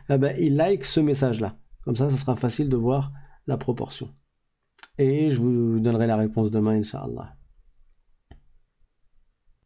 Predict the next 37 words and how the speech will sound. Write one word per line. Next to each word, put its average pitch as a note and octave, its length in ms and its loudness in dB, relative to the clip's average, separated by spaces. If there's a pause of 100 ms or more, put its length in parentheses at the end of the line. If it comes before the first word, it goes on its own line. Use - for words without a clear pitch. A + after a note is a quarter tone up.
(220)
Barakallahu A2 680 0
fikum. C3+ 460 -2 (280)
Alors, A2 240 0
il - 20 2
y A#2 40 0
a A2 120 -2
Hamza C#3 280 2
qui C3 140 0
dit, C#3 140 2
j'avais A#2+ 280 2
pas C#3+ 140 0
vu D3 120 2
la C3 100 2
notification, C3 640 0
je A#2 100 -2
viens B2 160 0
d'arriver. A#2 560 0 (320)
Euh, G#2 520 -6 (580)
la A#2 100 0
noti-, B2+ 300 0
si E3 180 -2
t'as D3 120 0
pas C#3+ 100 2
vu C#3 80 2
la C#3 100 2
noti-, B2+ 360 -2
la B2+ 180 2
notification C#3 640 0
de A#2 60 0
YouTube, A#2 360 0
tu B2 160 -6
peux C#3 120 -2
voir C#3 420 2
la A2+ 240 2
notification B2+ 600 0
de B2 80 2
WhatsApp, C3 420 2